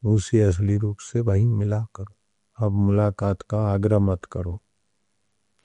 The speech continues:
अब बाहर से मिलने जुलने के, मिलने जुलने के दिन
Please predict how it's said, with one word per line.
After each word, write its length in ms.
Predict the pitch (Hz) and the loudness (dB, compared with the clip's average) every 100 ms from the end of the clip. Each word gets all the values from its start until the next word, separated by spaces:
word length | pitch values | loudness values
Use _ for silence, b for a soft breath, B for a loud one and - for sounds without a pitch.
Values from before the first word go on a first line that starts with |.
| _ _ _ _ _ _ _ _ _ _ - | _ _ _ _ _ _ _ _ _ _ 2
अब 200 | 107 104 | 6 8
बाहर 300 | 104 107 107 | 8 8 8
से 220 | - 117 | 6 8
मिलने 400 | 113 113 117 117 | 10 10 10 8
जुलने 480 | 110 107 107 107 107 | 8 8 6 6 4
के, 360 | 98 113 123 127 | 4 4 6 6
मिलने 440 | 110 107 110 110 | 6 6 6 6
जुलने 400 | 101 101 98 101 | 6 6 6 4
के 140 | 98 98 | 4 0
दिन 320 | 95 101 | 4 4